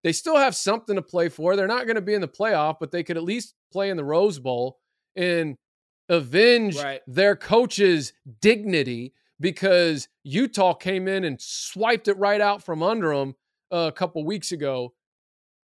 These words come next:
Speaker 1: But, I mean, Utah probably has one of the most underrated, underappreciated head coaches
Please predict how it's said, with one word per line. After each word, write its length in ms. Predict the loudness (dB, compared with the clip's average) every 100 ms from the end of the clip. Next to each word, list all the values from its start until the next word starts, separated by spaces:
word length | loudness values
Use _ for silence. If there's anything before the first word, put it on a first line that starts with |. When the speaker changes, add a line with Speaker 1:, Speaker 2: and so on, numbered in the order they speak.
| _ -6
Speaker 1:
But, 400 | 0 2 0 _ _ _ -6
I 140 | -4
mean, 460 | -2 -2 -2 -4 -10 -8
Utah 460 | -6 -4 0 0
probably 340 | 0 -2 0 0
has 180 | -2 -2
one 120 | -6
of 100 | -6
the 80 | -6
most 400 | -2 -2 -4 -8
underrated, 680 | -6 -4 -4 -2 0 -2 -6 -6
underappreciated 960 | -6 -4 -6 -6 -10 -8 -6 -6 -8
head 200 | -10 -12
coaches 560 | -8 -6 -6 -6 -6 -10